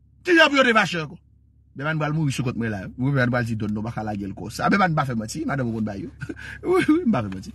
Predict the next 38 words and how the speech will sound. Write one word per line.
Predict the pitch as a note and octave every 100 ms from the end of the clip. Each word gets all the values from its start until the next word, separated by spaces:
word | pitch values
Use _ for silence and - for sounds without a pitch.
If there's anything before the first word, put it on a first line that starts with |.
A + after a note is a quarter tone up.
| - - - - - - - - - - -
Kèr | A3+
si | F#3+ E3+
mè | C#3
bè |
fachè? | B2 D3+ - - - - - - -
Si | - E4 D4+
moun | D4 C#4
ka | A#3
pe | - D4 C4+
l'ekol, | C4 B3 D#3+ A#3+ G#3+ D3+ _ _ -
universite | C4+ C4+ B3 B3 A#3+
bòdou | A#3 A#3+
mwen | A#3
yè | A#3
riske | A3 F3+ A3+
ya | G#3
bè | F#3+
khala | G#3 G3+ F3+
ya, | G3 G#3 E3 _ _
yè | B3 A#3
skel | B3+ A#3
bè | A3
fachè? | G3+ E3+ A#3 G#3 - _ _ _ _ _ _ -
Sa | B3+
vle | B3
di | A#3+
li | B3+
menm, | B3+
li | B3 B3 A3 E3 - A3+ C4 C4+
gendwa | C#4 C4+ B3
pache. | A#3+ C4+ G#3+ - _ _ _ _ _ _ _ _ _ _ - -
Se | C4
Emanyèl | B3+ C4+ B3 B3
Makon | B3 B3 A3
k |
pa | A#3
gendwa | A3+ A#3+ A3+
pache | A#3 A#3+